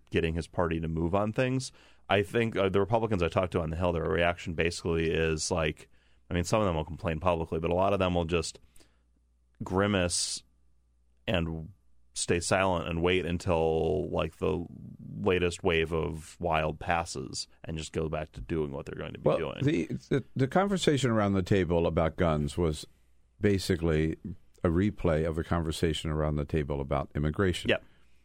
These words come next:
Speaker 2: Where he said, you know,
Speaker 1: A lot of things.
Speaker 2: "A lot of things. I'm open to all of this, open to all this," and then
Speaker 1: Yeah.
Speaker 2: nothing happened.
Speaker 1: Yeah.
Speaker 2: And we're, uh, guns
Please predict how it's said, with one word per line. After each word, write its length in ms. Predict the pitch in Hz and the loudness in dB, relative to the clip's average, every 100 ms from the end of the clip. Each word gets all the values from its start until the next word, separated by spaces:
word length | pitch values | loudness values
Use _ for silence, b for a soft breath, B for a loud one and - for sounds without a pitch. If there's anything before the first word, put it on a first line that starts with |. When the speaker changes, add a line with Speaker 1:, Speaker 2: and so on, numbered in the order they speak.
| b _ _ | b _ _
Speaker 2:
Where 160 | 87 80 | 0 2
he 160 | 78 | 0
said, 380 | 69 - 78 67 - | -2 0 0 0 -4
you 100 | 90 | -4
know, 200 | 73 64 64 _ - | -2 -2 -8 _ -8
Speaker 1:
A 100 | - | 0
lot 180 | 101 104 | 2 2
of 80 | 107 | 2
things. 400 | 160 160 98 - | 0 0 -2 -2
Speaker 2:
"A 80 | 85 | 0
lot 220 | 95 104 | 2 2
of 80 | 98 | 0
things. 460 | - 92 92 87 82 | 2 2 2 2 2
I'm 160 | 80 | 2
open 240 | 90 87 82 | 2 0 0
to 60 | |
all 160 | 82 85 | 2 2
of 80 | 80 | 2
this, 200 | 80 - | 0 0
open 200 | 78 76 | -2 -2
to 60 | |
all 80 | 73 | -2
this," 100 | 76 | 0
and 100 | 95 | 2
then 80 | 87 | 2
Speaker 1:
Yeah. 40 | 80 | 2
Speaker 2:
nothing 260 | 80 71 | 2 2
happened. 300 | 73 65 - - | 2 0 -4 -2
Speaker 1:
Yeah. 100 | 196 - b b b b - | -2 -2 b b b b -4
Speaker 2:
And 160 | 92 | 0
we're, 140 | 90 92 85 | 2 2 0
uh, 40 | 101 | 0
guns 360 | 92 147 123 | 2 2 2